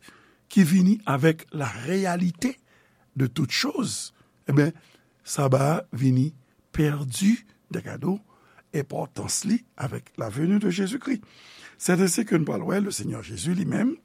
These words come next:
li pwononse li kont le sabat an plizyèr okazyons. Nan Matthieu douze, versè un à huit, en ce temps-là, Jésus traversa les champs de blé. Un jour de sabbat, ses disciples, qui avaient faim,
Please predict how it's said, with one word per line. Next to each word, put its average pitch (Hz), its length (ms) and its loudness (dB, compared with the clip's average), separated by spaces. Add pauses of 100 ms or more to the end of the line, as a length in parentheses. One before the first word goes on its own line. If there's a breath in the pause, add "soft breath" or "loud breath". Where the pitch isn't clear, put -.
(380 loud breath)
li 196 160 6
pwononse 180 760 4
li 190 160 -6 (600 soft breath)
kont 175 260 6 (180)
le - 140 -2
sabat - 480 -6 (380 soft breath)
an 180 180 6
plizyèr 208 600 6
okazyons. - 580 -6 (560 soft breath)
Nan 156 180 6
Matthieu 143 280 4
douze, 196 380 2
versè - 300 -4 (100)
un 113 100 -6
à 110 100 -10
huit, 143 440 -6 (380 soft breath)
en 175 120 6
ce 185 120 2
temps-là, 180 400 2
Jésus 147 280 -2
traversa - 460 -8
les 110 100 -10
champs - 160 -10
de 113 120 -12
blé. 107 300 -8 (260)
Un 131 60 -8
jour 92 180 -10
de - 80 -12
sabbat, 117 360 -12
ses - 140 -14
disciples, 214 520 -6 (320 loud breath)
qui - 160 2
avaient 135 260 4
faim, 233 260 0